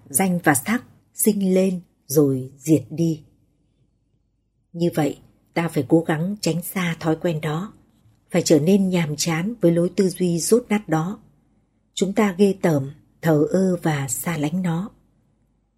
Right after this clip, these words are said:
Nếu ta thực hành phát triển thiền phân biệt danh sắc này và có được một ít chánh tri kiến và hiểu biết, nó sẽ giúp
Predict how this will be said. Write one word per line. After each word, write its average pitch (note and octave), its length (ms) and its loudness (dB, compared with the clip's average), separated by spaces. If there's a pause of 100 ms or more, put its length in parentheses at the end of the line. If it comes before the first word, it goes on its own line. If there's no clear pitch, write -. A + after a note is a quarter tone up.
(220)
Nếu F#3+ 140 4
ta G#3+ 160 0
thực G#3 200 -2
hành E3 240 0
phát C4 220 0
triển C#3+ 300 6
thiền D#3 400 4
phân F#3 220 2
biệt D3+ 240 6
danh F3 300 0
sắc - 300 -10
này D3+ 320 -2 (260)
và D#3+ 280 0
có D#3 180 0
được G3 240 4
một D3+ 240 0
ít C4 180 4 (100)
chánh E3+ 300 -2
tri F#3+ 320 0
kiến F#3 320 2 (140)
và D#3+ 140 2
hiểu C#3 240 4
biết, F#3 300 2 (720)
nó D3 220 0
sẽ E3+ 160 0
giúp A#3 200 0